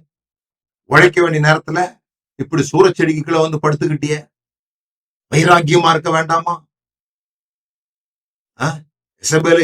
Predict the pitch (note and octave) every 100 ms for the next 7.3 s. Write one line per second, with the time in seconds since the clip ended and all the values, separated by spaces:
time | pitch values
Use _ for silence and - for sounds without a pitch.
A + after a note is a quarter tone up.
0 | C#3+ E3+ - F3+ E3 F3 F3 F3 F3 F3+
1 | F3+ - _ _ _ _ _ _ _ _
2 | _ B2+ D#3+ F3 F3+ F3 D3+ C#3+ E3+ F3+
3 | F3+ G3 F#3+ C#3+ _ _ _ _ _ -
4 | F3+ F#3 F3+ G3 G3+ D#3 - _ _ _
5 | _ - C#3 C3+ C#3+ F3+ C3 D#3+ F3+ E3
6 | D3+ C#3+ C#3 C3+ C3 A#2+ - C#3+ C3+ -
7 | E3+ -